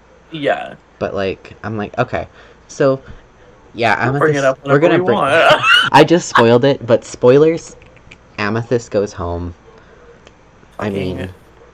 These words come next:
Speaker 1: I
Speaker 2: it was
Speaker 1: saw it coming. She's been in the bottom three weeks in a row.
Speaker 2: Yeah. I mean, I like, I like her aesthetic. I like her drag.
Speaker 1: Oh, she was so pretty.
Speaker 2: Like,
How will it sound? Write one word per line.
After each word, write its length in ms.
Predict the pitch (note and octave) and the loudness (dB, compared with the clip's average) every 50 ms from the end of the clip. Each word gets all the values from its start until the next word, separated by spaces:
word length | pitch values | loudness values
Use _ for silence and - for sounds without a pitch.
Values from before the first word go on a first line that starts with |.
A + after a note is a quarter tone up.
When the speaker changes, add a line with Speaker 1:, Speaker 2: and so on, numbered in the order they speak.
| _ _ _ _ _ _ _ _ _ _ _ _ _ - | _ _ _ _ _ _ _ _ _ _ _ _ _ 0
Speaker 1:
I 80 | G#3 - | 2 4
Speaker 2:
it 20 | |
was 100 | B2 B2 | 4 4
Speaker 1:
saw 160 | B2 E3 D3 C3 | 4 2 2 2
it 100 | A#2+ A2+ | 0 -4
coming. 300 | - D3 B2+ A#2+ A#2+ C3 | -6 -8 -6 -6 -8 -12
She's 240 | - - - - F#3 | -12 -12 -12 -10 -8
been 120 | G3+ B3 C4+ | -8 -6 -6
in 60 | C#4 | -4
the 60 | C4+ | -2
bottom 320 | G3+ D3+ C3+ B2+ C3+ C#3 | 0 0 0 0 -2 -6
three 300 | C3+ - - C#3 C#3+ C#3+ | -10 -14 -12 -10 -10 -8
weeks 240 | C3 C3 B2+ A2 - | -8 -10 -12 -12 -10
in 60 | B2 | -10
a 40 | A#2+ | -8
row. 360 | A#2+ A2+ D2 C2+ C#2 D2 - - - - _ _ _ | -6 -4 -4 -4 -4 -4 -8 -10 -16 -20 _ _ _
Speaker 2:
Yeah. 480 | - G2 G2 F#2+ F2+ F2+ F2+ F2+ F#2 F2+ - - - - - | -20 -14 -12 -10 -10 -8 -8 -10 -12 -12 -16 -18 -20 -12 -6
I 80 | B2 | -4
mean, 200 | C#3 D#3 E3 D#3+ - | -2 0 -2 -2 -2
I 140 | B2 D3 E3 | -4 -4 -2
like, 320 | D#3+ B2 G#2+ A2 A#2 A2+ - - | 0 0 0 0 -2 -4 -4 -4
I 80 | A#2 | -4
like 240 | A#2+ A2+ G#2 G#2 - | -2 -2 -2 -4 -6
her 120 | - G#2 | -6 -6
aesthetic. 580 | G2 F#2+ F#2+ - - - F2+ F2 F#2+ G2+ F#2+ - | -6 -6 -8 -10 -14 -14 -12 -10 -10 -10 -10 -10
I 80 | F#2 G2 | -8 -8
like 280 | F2+ F#2 F#2 - - - - - - | -6 -8 -8 -10 -14 -20 -20 -20 -20
her 220 | - - F#2+ F#2 | -14 -12 -10 -10
drag. 340 | F2 - E2 E2 E2 D#2+ E2+ | -8 -10 -10 -10 -8 -6 -4
Speaker 1:
Oh, 140 | G#3+ A3+ G#3+ | -4 -4 -4
she 180 | - - - | -4 -6 -6
was 120 | A3 A3+ A3 | -8 -8 -8
so 260 | - - A#3+ A3+ A3 | -6 -4 -4 -4 -4
pretty. 640 | G#3+ - - G3+ G#3 G3 E3+ D3 C3 G2+ F#2+ - E3+ - _ - - - _ _ - | -4 -6 -8 -6 -6 -4 -6 -6 -6 -6 -8 -10 -12 -18 _ -20 -20 -20 _ _ -8
Speaker 2:
Like, 220 | C#3 C3+ - - | -8 -8 -8 -10